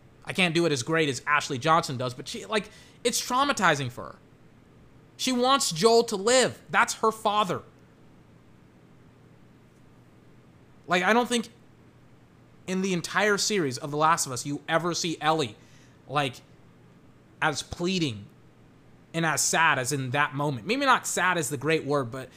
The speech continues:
i-, is the best word for it, but you never see her beg, and she's begging, like, "Oh my, like, please, don't kill him. He's, that's my dad." And Abby ruthlessly murders him right in front of Ellie.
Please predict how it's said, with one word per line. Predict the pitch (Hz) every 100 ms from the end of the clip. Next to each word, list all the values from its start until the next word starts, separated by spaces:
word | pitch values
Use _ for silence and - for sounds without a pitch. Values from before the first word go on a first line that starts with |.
| - 170
i-, |
is | 175 165 147
the |
best | 147 156 -
word | 160 156
for | 139 131
it, |
but | 139 143 - - -
you | 180
never | 233 240
see | 214 - 202
her | 170 147 120 - -
beg, | 120 170 160 101 - - - - - -
and | 156
she's | 190 135
begging, | 110 151 160 160 135 113
like, | 113 - -
"Oh | 175
my, | 180 147 147
like, | 139 -
please, | - 175 175 120 -
don't | 165 165
kill | - 175
him. | 139
He's, | 139 143
that's | 156 156
my | 156
dad." | 143 156 120 - - - - - - -
And | 170 175
Abby | 185 196 185 160 - - 143
ruthlessly | 139 170 220 233 - 180 - 156 123 -
murders | 139 151 127 107 107
him | 90 - - - - - - - - - -
right | 135 156 175
in | 165
front | 160 151
of |
Ellie. | 139 120 107